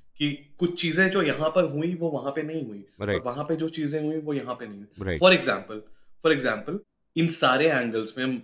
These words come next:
Speaker 1: जहाँ पे फैंटेसी भी आता है, माइथोलॉजी भी आता है, ब्रह्मास्त्र क्रॉनिकल्स tries to, you know, एक, एक लाइन पे चलने की कोशिश कर रहा है,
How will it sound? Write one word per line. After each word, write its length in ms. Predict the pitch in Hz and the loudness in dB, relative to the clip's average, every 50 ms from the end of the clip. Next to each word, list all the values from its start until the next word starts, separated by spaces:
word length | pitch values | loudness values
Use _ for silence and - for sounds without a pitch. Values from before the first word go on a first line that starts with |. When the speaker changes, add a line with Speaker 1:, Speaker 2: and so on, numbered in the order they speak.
| - 123 | -12 -18
Speaker 1:
जहाँ 300 | 117 - 120 107 113 113 | -12 -8 -8 -6 -6 -6
पे 120 | - 127 | -6 -8
फैंटेसी 460 | 120 - 113 110 107 123 120 - 139 | -4 -2 -4 -2 -2 -6 -6 -4 -6
भी 140 | 127 113 110 | -6 -4 -4
आता 320 | 107 101 101 - - 110 113 | -4 -4 -4 -4 -6 -8 -8
है, 60 | 113 | -6
माइथोलॉजी 500 | 110 110 110 107 107 110 107 104 123 120 | -6 -6 -8 -6 -6 -6 -6 -6 -8 -8
भी 120 | 113 113 | -8 -10
आता 320 | 107 101 - - 107 110 127 | -12 -12 -10 -10 -10 -8 -8
है, 60 | 135 131 131 - _ _ _ | -10 -12 -16 -16 _ _ _
ब्रह्मास्त्र 640 | 113 - 139 139 139 131 131 143 143 143 - 190 180 | -4 0 0 0 0 0 0 -2 -2 0 0 -4 -4
क्रॉनिकल्स 640 | - - 156 156 151 147 - 175 180 175 - - - 127 | -4 -4 -4 -4 -4 -2 -2 -2 -2 -2 -6 -10 -4 -2
tries 300 | 120 113 127 147 160 165 - - 190 | 0 2 2 0 0 -2 -4 -4 -2
to, 160 | 185 180 165 | 0 0 0
you 100 | 139 139 | 0 -2
know, 220 | 151 202 240 214 - - - _ _ - | 2 2 2 0 0 -6 -16 _ _ -2
एक, 220 | 165 175 170 - - 165 160 156 151 127 107 - - _ _ _ _ _ _ _ _ _ - - _ _ _ 175 | -2 -2 -2 -8 -6 -4 -2 -2 -2 -4 -8 -10 -18 _ _ _ _ _ _ _ _ _ -20 -20 _ _ _ -8
एक 160 | 170 - 151 | -4 0 0
लाइन 340 | 127 117 120 131 147 165 160 | 2 4 4 4 2 2 0
पे 120 | 170 170 | -2 -4
चलने 360 | - - 131 123 123 135 139 | -2 -2 -4 -4 -4 -4 -6
की 60 | 135 | -6
कोशिश 320 | - 131 120 - 139 135 - | -6 -8 -8 -8 -8 -10 -10
कर 180 | - - 120 | -6 -6 -6
रहा 280 | 117 - - 117 113 117 | -6 -4 -6 -6 -6 -4
है, 260 | 127 156 190 - - | -4 -6 -6 -8 -12